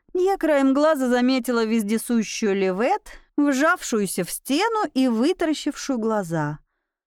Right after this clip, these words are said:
«Хоть бы они у тебя лопнули», ругнулась я. «Что ж так орать?»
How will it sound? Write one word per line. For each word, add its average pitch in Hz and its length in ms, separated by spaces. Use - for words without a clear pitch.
«Хоть 208 340
бы 196 200
они 202 160
у 196 60
тебя 220 300
лопнули», 190 600
ругнулась 190 680
я. 160 300
«Что - 340
ж - 100
так 247 240
орать?» 254 680